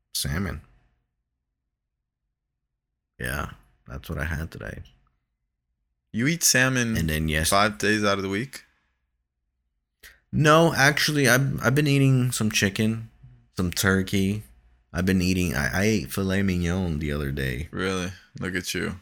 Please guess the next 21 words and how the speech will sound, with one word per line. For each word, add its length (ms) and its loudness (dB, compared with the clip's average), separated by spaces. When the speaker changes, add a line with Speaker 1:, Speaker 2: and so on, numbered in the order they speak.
Speaker 1:
Yeah, 140 -6
Speaker 2:
This 140 2
Speaker 1:
it 60 2
Speaker 2:
is 40 0
Speaker 1:
was 60 -2
Speaker 2:
what 140 2
the 100 4
Speaker 1:
really 120 -2
Speaker 2:
fuck 200 4
Speaker 1:
fucking 120 -4
Speaker 2:
happens, 480 0
Speaker 1:
good. 80 -10
Speaker 2:
bro. 380 2
Marty 560 4
Speaker 1:
Hib-, 100 -10
I 200 -2
had, 220 2
I 80 0
had 220 2
some 200 0
hibachi. 680 -2